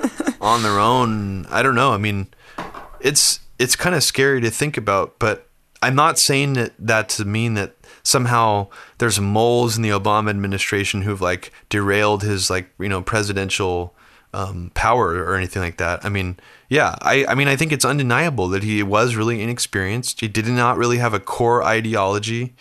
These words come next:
Speaker 2: that's, that I could tell that really, like, you know, propelled him into the presidency. So seems very obvious to me that it's very likely that he's just getting fucked around with. And,
Speaker 1: Yeah.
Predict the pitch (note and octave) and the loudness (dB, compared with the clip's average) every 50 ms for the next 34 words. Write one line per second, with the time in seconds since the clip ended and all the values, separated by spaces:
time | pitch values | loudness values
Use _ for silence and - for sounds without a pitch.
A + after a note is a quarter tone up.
0 | - - - - - _ - - A2 G#2 - - - - - - A2 G2+ C#2 D#2 | -20 -20 -20 -20 -20 _ -2 0 0 0 2 2 2 2 2 0 0 2 2 2
1 | G2 G#2+ A2+ - C#3 A2+ - - A#2 F#2 F2 F#2+ G#2+ A2+ - _ _ _ _ - | 2 2 0 -2 -4 -6 -4 -2 -2 0 0 -2 -4 -4 -8 _ _ _ _ -20
2 | _ _ _ - A2+ G2 F#2+ A2 G#2+ G#2 G2+ G2 G2+ - - - A2 G#2 F#2 - | _ _ _ -2 0 2 2 2 2 2 0 0 -4 -6 -6 -4 -2 -2 -2 -4
3 | _ _ _ _ _ _ - - A#2 G#2 F#2+ F#2 - A#2+ G2+ - - - A2+ A2+ | _ _ _ _ _ _ -8 -4 -4 -4 -4 -4 -4 -6 -4 -4 0 0 2 0
4 | A2+ A2+ A2 G#2+ G#2+ G#2 A2 G#2 G2 F#2 - - A#2+ B2+ B2+ B2+ A#2+ G#2 G2 - | 0 -2 -4 -4 -4 -4 -4 -6 -6 -6 -4 -2 -2 -2 -2 -2 -4 -6 -6 -6
5 | - G#2+ G#2+ G#2+ - - A2+ G#2+ G#2+ G#2 - - - - - - - - _ _ | -6 -4 -4 -4 -2 -2 0 0 -2 -4 -8 -14 -20 -20 -20 -20 -20 -20 _ _
6 | - - - E3 E3+ C#3+ A2+ A#2 D#2 D#2 A2 B2 B2+ B2+ G#2+ F#2 G2+ A#2 C#3 C3+ | -8 -4 -4 -2 -2 -2 -2 -4 -4 -2 0 0 2 2 2 2 2 2 2 0
7 | A#2 G#2 F#2+ - - G#2+ G#2+ A#2 B2+ B2 G#2 F#2+ F2+ F2 F2 - - A2 G2 - | -2 -4 -4 -4 -6 -6 -6 -4 -4 -2 -2 -4 -4 -4 -6 -8 -10 -10 -10 -10
8 | - D2+ F#2 G2+ A2 A#2 G2+ G2 G2+ G#2+ - - A2+ G#2+ G2 F#2+ F#2+ F2+ - _ | -8 -6 -4 -4 -4 -4 -2 -4 -4 -4 -4 -4 -6 -6 -4 -6 -8 -8 -10 _
9 | _ _ _ _ _ _ _ _ _ _ _ _ _ - - - A#2+ G#2+ G2+ A#2 | _ _ _ _ _ _ _ _ _ _ _ _ _ -14 -8 -6 -4 -4 -2 -4
10 | A#2 - - A2 A2+ A#2 G2+ G2 - - A2+ A#2 A#2 - G2+ F#2+ F2 F#2+ C3 C#3+ | -4 -4 -2 -2 -2 -2 -4 -4 -2 -2 -2 -2 -2 -6 -4 -4 -2 -2 -2 -2
11 | A2+ G2 G2+ G#2 - - - - G2 G#2 G#2 D#3 D#3 D3 C3+ B2+ A#2+ | -2 -4 -4 -4 -6 -10 -10 -6 -4 -2 0 0 0 2 0 0 0